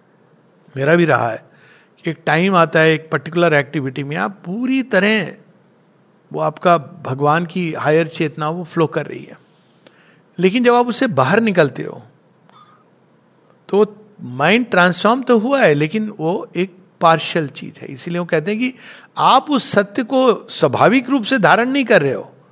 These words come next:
वो सत्य आपको धारण कर रहा है। The divine is possessing you, और अच्छी बात है, लेकिन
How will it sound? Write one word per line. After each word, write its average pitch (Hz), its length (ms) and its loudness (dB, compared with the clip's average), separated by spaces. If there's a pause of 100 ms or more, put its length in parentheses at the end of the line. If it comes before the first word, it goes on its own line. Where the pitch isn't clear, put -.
(640)
वो 190 160 6
सत्य 233 360 2
आपको 240 360 4
धारण 156 320 4
कर 131 160 0
रहा - 160 -14
है। - 180 -18
The - 240 -4
divine 214 420 4
is 202 100 -10
possessing 202 480 -2
you, 127 120 -6
और 147 260 -2
अच्छी - 280 -2
बात 175 280 2
है, - 220 -18 (680)
लेकिन 196 460 -2